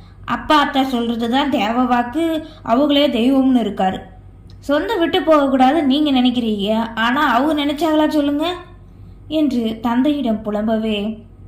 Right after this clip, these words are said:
"விட்டுப்பிடிமா, ஆனா என்னைக்கு விட்டுறாத"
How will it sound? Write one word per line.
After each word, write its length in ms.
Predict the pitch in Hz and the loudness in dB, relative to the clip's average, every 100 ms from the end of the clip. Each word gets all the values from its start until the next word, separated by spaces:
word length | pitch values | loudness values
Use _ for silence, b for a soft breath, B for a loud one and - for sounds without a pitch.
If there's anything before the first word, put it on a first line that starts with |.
| - - - | -20 -20 -10
"விட்டுப்பிடிமா, 800 | 214 202 - 262 277 262 262 262 262 - - - | -8 -6 -2 -2 2 0 2 -2 -4 -12 -20 -10
ஆனா 240 | - 220 | -4 0
என்னைக்கு 520 | 226 220 220 220 226 226 | 2 2 2 0 0 -2
விட்டுறாத" 540 | 226 226 233 220 214 | -2 -2 0 2 0